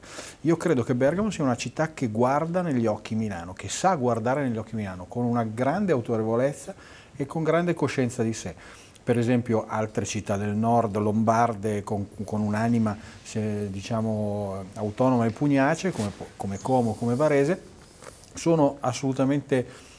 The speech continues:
eh, inginocchiate a Milano. Per andare da Como a Varese bisogna andare fino a Milano in autostrada. Se voi avete presente, si scende a Milano e poi si risale a Varese.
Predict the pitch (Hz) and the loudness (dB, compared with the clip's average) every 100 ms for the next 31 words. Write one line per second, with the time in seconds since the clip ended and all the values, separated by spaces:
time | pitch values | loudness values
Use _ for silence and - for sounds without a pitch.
0 | - - 120 113 110 117 135 123 123 123 | -8 0 4 4 2 2 2 4 4 4
1 | 127 120 110 107 107 104 104 120 127 147 | 2 0 0 -2 -2 -4 -4 -2 2 4
2 | 151 135 156 147 143 160 165 160 131 117 | 2 2 2 4 4 4 0 0 2 2
3 | 120 117 120 113 107 95 98 92 92 98 | 2 2 2 2 0 -2 -4 -6 -8 -10
4 | - 92 98 - 113 131 139 139 123 123 | -8 -6 -8 -6 -2 0 2 0 0 2
5 | 117 113 110 143 139 113 - 151 143 135 | 2 2 0 -6 -6 -6 -2 0 2 2
6 | 160 151 180 131 - 113 104 113 107 107 | 0 -2 -2 -4 -2 -4 -4 -6 -4 -6
7 | 92 | -8